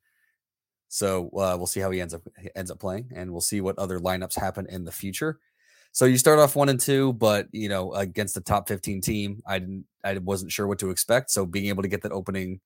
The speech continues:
night or opening day victory was really, really good. Uh, so next up, they're at home against number seven U F. So they turn around fairly quickly tomorrow and play a really good game.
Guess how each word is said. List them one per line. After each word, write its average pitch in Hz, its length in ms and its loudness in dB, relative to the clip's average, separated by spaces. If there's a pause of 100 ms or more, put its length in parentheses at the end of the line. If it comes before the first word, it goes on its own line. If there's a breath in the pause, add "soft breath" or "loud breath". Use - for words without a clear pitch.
(280)
night 92 280 -4 (220)
or 95 140 0
opening 95 280 -2
day 90 120 0
victory 85 480 -6 (120)
was 85 180 -8
really, 90 220 -2
really 82 200 -4
good. 85 260 -6 (420 loud breath)
Uh, 98 200 8
so 107 100 6
next 117 220 8
up, 123 180 8
they're 107 160 8
at 101 120 4
home 117 240 2
against 107 300 2
number 104 200 2
seven 104 340 6
U 101 220 2
F. 156 240 2
So 87 480 -2
they 87 220 -6 (280)
turn 101 220 -2
around 95 440 0
fairly 156 280 8
quickly 98 480 0
tomorrow 98 540 0 (540 loud breath)
and 92 140 -4
play 98 160 4
a 92 40 4
really 95 200 2
good 90 160 0
game. 92 340 0